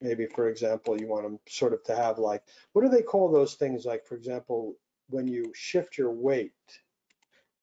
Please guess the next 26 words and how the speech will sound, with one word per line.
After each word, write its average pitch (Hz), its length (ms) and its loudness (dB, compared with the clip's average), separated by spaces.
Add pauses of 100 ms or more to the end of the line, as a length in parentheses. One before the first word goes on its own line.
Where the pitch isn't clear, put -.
like, 113 120 -16
you 117 60 -10
could 127 80 -2
have 120 120 -2
him 113 80 -8
shift - 340 -2
his 147 160 0
weight 123 220 2
on 113 160 -2
one 110 180 -4 (160)
foot, 98 240 -4 (600)
right? 110 300 -2 (1120)
You 107 80 -4
know, 92 240 -6
sort 117 200 -2
of 110 120 -6
take - 280 -4
this 135 260 0
thing, 117 420 0 (600)
rotate 131 500 2
it 113 220 0
out 117 340 0 (340)
to 120 120 -4
the 110 100 -6
side, 107 720 0 (920)
maybe 113 560 -2